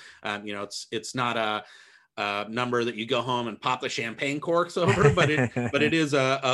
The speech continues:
Speaker 1: a, an above average number. And, and the more important part is that we see that feeding into incomes, which is a real driver of the housing market.
Speaker 2: Right,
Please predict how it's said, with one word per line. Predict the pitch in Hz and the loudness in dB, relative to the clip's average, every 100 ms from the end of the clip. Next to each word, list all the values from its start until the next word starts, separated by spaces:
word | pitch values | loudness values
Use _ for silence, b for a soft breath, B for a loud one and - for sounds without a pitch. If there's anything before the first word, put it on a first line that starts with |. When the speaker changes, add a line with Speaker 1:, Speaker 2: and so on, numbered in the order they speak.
| 135 | 0
Speaker 1:
a, | 127 | 0
an | 127 | -2
above | 117 127 127 113 - | 2 2 2 0 -2
average | 117 113 117 113 104 | 0 0 0 -2 -2
number. | 123 175 143 127 120 | -2 0 2 2 2
And, | 120 120 - | 2 -2 -4
and | 117 117 117 | -4 -2 -2
the | 117 | -2
more | 123 139 | 0 -2
important | 110 165 220 160 147 | -2 2 0 0 0
part | 131 123 | 0 0
is | 120 | -2
that | 127 | -6
we | 120 | -6
see | - 135 | -4 -2
that | 117 - | -4 -4
feeding | 139 131 123 | -4 -2 -2
into | 123 117 107 123 | -2 -4 -4 -2
incomes, | 143 123 98 101 110 | -2 -4 -10 -12 -12
which | 107 | -10
is | 104 | -10
a | 101 | -4
real | 123 135 | 0 0
driver | 123 - 104 98 104 | 0 -6 -8 -8 -10
of | 101 | -10
the | 101 | -12
housing | 95 98 98 101 | -12 -12 -12 -12
market. | 110 107 | -10 0
Speaker 2:
Right, | 117 151 107 | 2 2 0